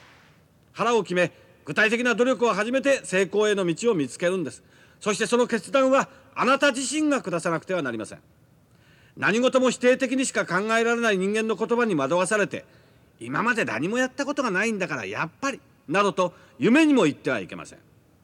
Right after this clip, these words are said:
大方の人間はこれぞというチャンスに巡り合うまでは何もやったことはないのです。しかし、これまでの優柔不断は今日限りとしてください。でないと、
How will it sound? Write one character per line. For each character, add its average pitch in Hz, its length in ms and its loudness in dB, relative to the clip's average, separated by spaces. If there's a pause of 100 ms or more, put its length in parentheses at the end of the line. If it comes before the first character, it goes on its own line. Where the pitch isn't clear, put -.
(320)
大 147 160 -4
方 190 200 -4
の 202 80 -2
人 214 120 -2
間 208 160 0
は 190 140 2
こ 180 120 -2
れ 202 80 4
ぞ 208 120 2
と 185 120 0
い 165 100 4
う 147 40 0
チ 175 80 -2
ャ 170 60 2
ン 160 60 -2
ス 156 80 -2
に 151 80 2
巡 160 240 2
り 180 80 4
合 180 80 4
う 165 40 2
ま 139 100 0
で 123 80 0
は 135 160 -2 (160)
何 156 240 2
も 196 120 4
や 185 100 4
っ 175 60 -4
た 220 100 -2
こ 220 80 2
と 160 80 0
は 123 40 0
な 147 200 2
い 214 60 2
の 151 80 0
で 90 100 -10
す。 - 100 -20 (1300)
し - 100 -14
か 277 120 4
し、 208 240 -2 (420)
こ 190 140 0
れ 262 100 6
ま 294 140 4
で 285 80 2
の 226 140 2
優 233 260 0
柔 277 240 0
不 233 80 -2
断 254 180 0
は 247 140 0
今 294 380 2
日 226 40 -4
限 247 280 0
り 226 120 -6
と 160 120 -2
し - 60 -12
て 135 100 -10
く 110 60 -12
だ 104 80 -10
さ 95 120 -14
い。 - 60 -20 (640)
で 196 100 0
な 226 100 4
い 202 80 0
と、 180 220 -2